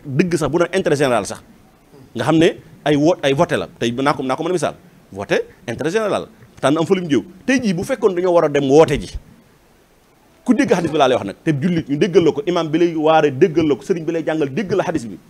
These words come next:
ak li ci sens diggee, ak lam ci tëkkoo, wallaahi lancé bu élection jotoon, si amoon mu taxaw ne bu kenn woote ji,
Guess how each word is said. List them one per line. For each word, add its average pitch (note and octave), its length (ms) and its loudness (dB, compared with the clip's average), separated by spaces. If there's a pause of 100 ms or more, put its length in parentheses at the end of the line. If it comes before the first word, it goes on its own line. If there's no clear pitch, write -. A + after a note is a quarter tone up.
(120)
ak E3+ 140 -2
li C4 80 -8
ci C4+ 140 -8
sens F#3+ 240 -4
diggee, C3 380 -4 (180)
ak E3 100 -4
lam A3 120 2
ci A3 60 -2
tëkkoo, - 300 2 (380)
wallaahi D#3 460 2
lancé C#3+ 200 -6
bu C3+ 140 -4 (100)
élection F#3 340 2
jotoon, B2 260 -2 (420)
si F#3 100 2
amoon F#3 160 4
mu F3 60 4
taxaw E3+ 180 4
ne D#3+ 60 0
bu D3+ 100 -4
kenn A3+ 180 6
woote E3 240 6
ji, - 60 -18